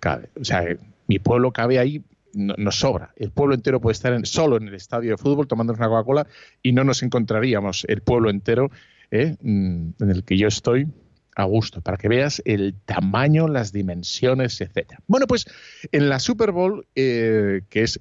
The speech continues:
el gran evento, pues siempre, todos los años, eligen las grandes superestrellas, ¿no? Eh, para cantar y para, en el momento del,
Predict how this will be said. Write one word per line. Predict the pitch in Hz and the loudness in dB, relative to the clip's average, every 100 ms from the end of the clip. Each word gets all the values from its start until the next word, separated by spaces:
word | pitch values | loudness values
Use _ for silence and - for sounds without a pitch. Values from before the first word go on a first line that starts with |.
| - | -4
el | 104 92 | -4 -2
gran | 107 131 | 0 2
evento, | 120 127 117 101 110 143 139 - | 2 0 0 0 0 -2 -8 -8
pues | - 107 | -2 -2
siempre, | - 156 160 156 156 151 | 0 0 2 2 0 -2
todos | - 135 139 | -2 0 0
los | 139 139 | 0 0
años, | 135 131 135 - _ _ _ - | 0 0 -4 -10 _ _ _ -2
eligen | 110 113 107 127 123 | 2 2 2 0 0
las | - 101 - | -4 -6 -4
grandes | 117 117 120 | -2 0 0
superestrellas, | 113 113 104 95 - 120 117 110 131 - _ _ _ _ _ _ _ - 104 | 0 0 -2 -4 -2 0 2 2 0 -10 _ _ _ _ _ _ _ -10 -2
¿no? | 117 131 - - - - | -2 -2 -10 -20 -20 -4
Eh, | 110 98 | -2 0
para | 92 90 90 | -2 -4 -2
cantar | 87 85 - 156 - | -4 -4 -2 -4 -2
y | - 117 | 0 0
para, | 117 110 104 98 95 - | 0 0 2 2 0 0
en | 113 | 0
el | 107 | 2
momento | 104 101 120 127 113 123 | 2 2 4 4 4 2
del, | 117 120 117 113 110 107 110 | 4 4 2 2 2 2 0